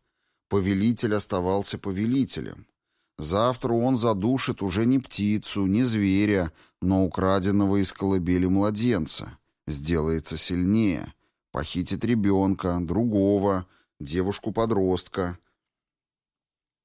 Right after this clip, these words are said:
И страшное колесо закрутится вновь. Но прежде чем выйти на последнюю охоту, Ара пришла к кипарису меж двух холмов.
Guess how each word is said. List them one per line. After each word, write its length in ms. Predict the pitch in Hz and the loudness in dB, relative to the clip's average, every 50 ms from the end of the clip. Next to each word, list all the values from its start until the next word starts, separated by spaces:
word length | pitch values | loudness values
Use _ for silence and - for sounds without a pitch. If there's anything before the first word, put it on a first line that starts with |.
| _ _ _ _ _ | _ _ _ _ _
И 120 | - 113 110 | 0 0 0
страшное 720 | - - - 110 104 107 110 110 - - 110 104 104 104 | 0 -2 -4 0 0 2 2 2 0 0 0 0 0 0
колесо 640 | 95 - 107 101 101 101 98 - - 107 110 110 110 | 0 -2 -2 0 0 0 -2 -2 -2 0 0 0 0
закрутится 800 | 98 95 101 92 - 92 92 92 87 - - 90 - - - 92 | 0 0 -2 -2 -4 -4 -4 -4 -4 -4 -6 -6 -6 -4 -4 -4
вновь. 600 | 85 90 90 87 76 64 - - - - - _ _ _ _ _ _ _ _ _ _ _ _ | -2 -2 -2 -2 -4 -6 -8 -10 -12 -14 -18 _ _ _ _ _ _ _ _ _ _ _ _
Но 220 | 76 78 78 78 71 | -6 -4 -4 -4 -6
прежде 540 | - - 78 82 92 95 92 80 80 85 | -6 -6 -4 -2 -2 -4 -4 -6 -8 -8
чем 300 | - - - 82 82 80 | -6 -6 -6 -6 -6 -6
выйти 400 | 67 71 82 85 85 78 - - | -6 -6 -6 -6 -6 -6 -6 -6
на 180 | 90 82 82 76 | -4 -4 -4 -6
последнюю 880 | - - 76 76 - - 64 73 82 85 73 67 76 76 71 69 67 69 | -6 -6 -8 -8 -8 -6 -6 -4 -4 -4 -4 -4 -4 -4 -4 -4 -6 -8
охоту, 680 | 69 - - - 87 98 104 101 - 95 92 - - _ - | -10 -10 -8 -6 -4 -4 -4 -4 -6 -8 -8 -8 -10 _ -6
Ара 300 | 92 92 92 92 95 90 | -4 -2 -2 -2 -2 -4
пришла 580 | - - - 71 71 - - 82 85 82 85 - | -6 -8 -8 -8 -6 -6 -6 -6 -6 -6 -6 -8
к 100 | - _ | -10 _
кипарису 760 | - 95 - - 82 82 78 73 78 85 95 - - - 98 | -10 -10 -8 -6 -4 -4 -4 -4 -4 -6 -4 -4 -4 -4 -2
меж 280 | 87 85 85 80 73 69 | -2 0 0 -2 -2 -4
двух 440 | - - 67 69 71 71 - - - | -6 -8 -8 -6 -6 -6 -8 -8 -6
холмов. 640 | 78 78 80 76 71 73 65 58 - - - - | -4 -4 -4 -4 -4 -4 -6 -8 -10 -14 -20 -20